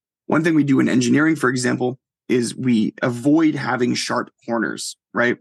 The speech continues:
That's why airplane windows are round. And you'll see a lot of, and on boats, all the doors are round because square corners actually build stress concentrations and can create a failure point and can create cracking. So on bikes,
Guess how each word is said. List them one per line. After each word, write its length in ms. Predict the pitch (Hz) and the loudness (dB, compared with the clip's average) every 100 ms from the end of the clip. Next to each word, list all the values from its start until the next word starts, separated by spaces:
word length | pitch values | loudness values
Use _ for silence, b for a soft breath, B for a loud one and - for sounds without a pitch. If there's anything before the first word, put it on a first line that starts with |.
| _ _ | _ _
That's 160 | 139 139 | 0 2
why 160 | 131 120 | 2 2
airplane 340 | 147 - 143 131 | 0 2 4 4
windows 300 | 123 123 - | 4 2 0
are 180 | 117 | 0
round. 500 | 110 117 123 52 50 - _ _ _ _ _ _ _ | 0 0 0 -4 -10 -16 _ _ _ _ _ _ _
And 220 | 123 120 - | -8 -4 0
you'll 180 | 135 | 0
see 180 | 127 131 | 2 2
a 80 | 120 | 2
lot 220 | 120 110 | 2 0
of, 80 | - | 0
and 100 | 120 | 0
on 160 | 120 120 | 0 0
boats, 340 | 160 - - | 0 0 -2
all 120 | 104 | -2
the 80 | 117 | -2
doors 320 | 123 139 143 | 0 0 2
are 100 | 104 | 0
round 360 | 92 60 50 - _ _ _ _ _ | -2 -6 -10 -16 _ _ _ _ _
because 360 | - 139 139 - | -2 0 0 -2
square 500 | - 123 127 147 147 | -2 0 0 2 0
corners 640 | - 123 151 196 208 - - _ _ _ _ - | -2 0 2 2 0 -6 -14 _ _ _ _ -6
actually 340 | 143 151 143 | -4 0 0
build 300 | 127 123 - | 0 -2 0
stress 360 | - - 151 156 | 0 0 0 0
concentrations 880 | 151 87 - 80 - 69 - 73 - | -2 -2 -4 -4 -2 -2 -2 -6 -4
and 200 | 120 117 | -4 -2
can 160 | 120 | -4
create 280 | 123 127 113 | 0 0 0
a 40 | |
failure 360 | - 135 143 131 | 0 0 2 0
point 280 | - - - | -6 -8 -8
and 80 | - | -10
can 140 | 85 | -4
create 260 | - 101 - | 0 -2 -2
cracking. 520 | - 131 139 - - _ _ | -2 -2 -2 -6 -8 _ _
So 180 | - - | -2 0
on 140 | 180 135 | 2 2
bikes, 480 | 160 190 - - | 2 0 -2 -8